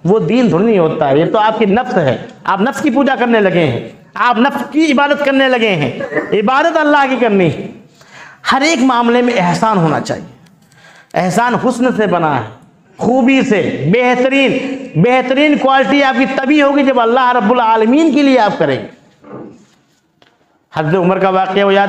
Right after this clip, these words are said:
کیجئے، دودھ میں پانی ملانے والا، اگر احسان نہ ہوتا صحابہ اکرام کے اندر، اور کیوں نہ ہوتا، نبی صلی اللہ علیہ وسلم کی ٹریننگ تھی، جبریل علیہ السلام آ کر کے دین بتا رہے ہیں، اور نبی صلی اللہ علیہ وسلم جان پائے ان کون تھے؟ یہ تو حضرت جبریل تھے جو تم کو تمہارا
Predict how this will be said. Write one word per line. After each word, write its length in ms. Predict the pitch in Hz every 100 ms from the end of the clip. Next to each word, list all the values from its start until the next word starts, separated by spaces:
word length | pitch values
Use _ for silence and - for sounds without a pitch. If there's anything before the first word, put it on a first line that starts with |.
| 196
کیجئے، 240 | 208 202
دودھ 200 | 185 185
میں 80 | 208 180
پانی 180 | 196
ملانے 300 | 202 202 208
والا، 260 | 208 208 226 214 - -
اگر 320 | 151 170 247 214 - - -
احسان 480 | 180 180 233 262 269
نہ 40 |
ہوتا 320 | 285 302 311 277
صحابہ 280 | 254 269 269 262
اکرام 340 | 208 240 247
کے 80 | 202
اندر، 260 | 214 185 175 208 - - -
اور 140 | - 196 196
کیوں 160 | 302
نہ 80 | 330
ہوتا، 340 | 269 294 285
نبی 180 | 262 247
صلی 80 | 220
اللہ 100 | 240
علیہ 100 | 226
وسلم 180 | 240 247
کی 60 |
ٹریننگ 360 | 254 233 233 247
تھی، 140 | 202 262 240 - - - - - _ - -
جبریل 280 | 165 233 277
علیہ 80 | 269
السلام 360 | 262 262 269
آ 160 | 247 214 -
کر 120 | 262 233
کے 100 | 277
دین 240 | 262 285
بتا 300 | 294 285 269
رہے 100 | 254
ہیں، 260 | 226 240 269 - - -
اور 140 | - 233
نبی 180 | 254 269
صلی 120 | 262
اللہ 120 | 233
علیہ 60 | 262
وسلم 160 | 262
جان 240 | 208 240 262
پائے 200 | 277 294
ان 120 | 294
کون 280 | 269 294 311
تھے؟ 100 | 294 311 311 - - -
یہ 140 | 180
تو 140 | 233 254
حضرت 240 | 254 262
جبریل 320 | 247 254 294
تھے 60 | 277
جو 120 | 285
تم 120 | 254 277
کو 80 |
تمہارا 260 | 247 262 294